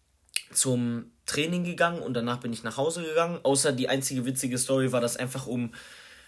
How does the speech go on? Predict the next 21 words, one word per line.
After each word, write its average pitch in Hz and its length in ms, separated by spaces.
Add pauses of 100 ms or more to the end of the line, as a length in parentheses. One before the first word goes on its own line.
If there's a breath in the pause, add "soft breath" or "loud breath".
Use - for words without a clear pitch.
(500 loud breath)
ein 156 200
Uhr 151 80
dreißig 143 460
oder 135 200
so 135 180
ein, 127 160
äh, 123 320
Freund 135 260
von 139 100
mir 131 100
einen 123 100
Snap 139 260
geschickt 135 320
hat, 123 160
wie 123 80
er 120 80
rumgefahren 131 800
ist 123 160
mit 123 120
seinem 113 220
Auto. 139 460